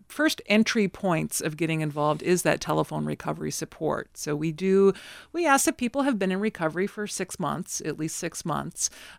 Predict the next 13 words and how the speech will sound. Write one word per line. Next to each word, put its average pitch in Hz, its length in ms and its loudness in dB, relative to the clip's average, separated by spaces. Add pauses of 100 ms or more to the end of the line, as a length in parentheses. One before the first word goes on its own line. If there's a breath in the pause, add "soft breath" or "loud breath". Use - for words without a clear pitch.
Um, 160 380 0
but, 175 140 -4 (160)
but 185 180 0
often 208 500 2 (220 soft breath)
those 190 320 2
people 170 580 -4 (140)
who, 160 640 2
who 175 160 -4
volunteer 165 640 0
as 156 120 2
telephone 302 440 -4
recovery 185 460 -4
support, 160 680 0